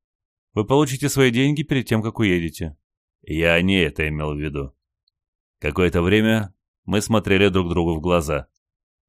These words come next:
Она моргнула первой. Я покинул солнечную террасу, где, по иронии судьбы, не было ничего, кроме дождя,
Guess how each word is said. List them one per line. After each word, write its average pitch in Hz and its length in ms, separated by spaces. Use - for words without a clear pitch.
Она 92 280
моргнула 92 500
первой. 71 500
Я 117 180
покинул 110 420
солнечную 95 520
террасу, 120 760
где, 82 500
по 92 140
иронии 92 340
судьбы, 90 400
не 101 160
было 87 180
ничего, 87 420
кроме 82 300
дождя, 78 540